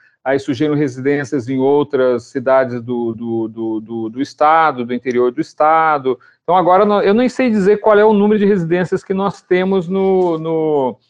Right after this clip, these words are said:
no estado, mas nós temos um número muito, muito grande,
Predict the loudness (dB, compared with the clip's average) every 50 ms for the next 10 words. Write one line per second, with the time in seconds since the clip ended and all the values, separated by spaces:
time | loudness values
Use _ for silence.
0 | _ _ _ _ _ _ -4 -2 -2 0 2 4 4 4 4 4 2 0 0 0
1 | -2 -2 -2 -4 -4 -2 -2 -2 -2 0 0 0 0 0 0 0 0 2 0 0
2 | 0 -2 -2 0 0 2 2 0 0 -2 -4 -4 -2 -2 -2 -2 -2 -2 0 0
3 | 0 0 -2 -4 -4 -6 -6 -6 -8